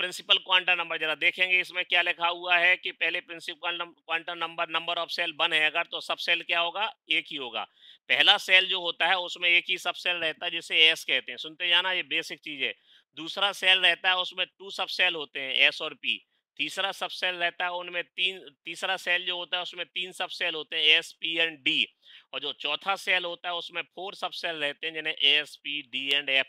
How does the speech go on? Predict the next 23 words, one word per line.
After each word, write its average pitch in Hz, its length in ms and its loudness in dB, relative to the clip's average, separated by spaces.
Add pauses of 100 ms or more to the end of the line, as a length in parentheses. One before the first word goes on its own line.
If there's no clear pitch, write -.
कहा 113 220 -8
जाता 101 300 -12
है। 101 160 -12 (640)
ठीक 160 180 -4
है, 220 80 4
एस, 143 400 2
P, 170 240 -4
D, 139 300 -4
एफ। 113 160 2 (1300)
तो 175 100 -12
इस 175 220 -2
तरीके 202 420 0
से 170 440 4
हमारे 180 420 0
जो, 180 380 -8 (200)
अ, 143 120 -2
प्रिंसिपल 160 480 -10
क्वांटम 170 380 0
नंबर 165 320 -2
है, 156 160 4
अगर 156 160 -2
उसकी 160 220 -8
वैल्यू 151 380 0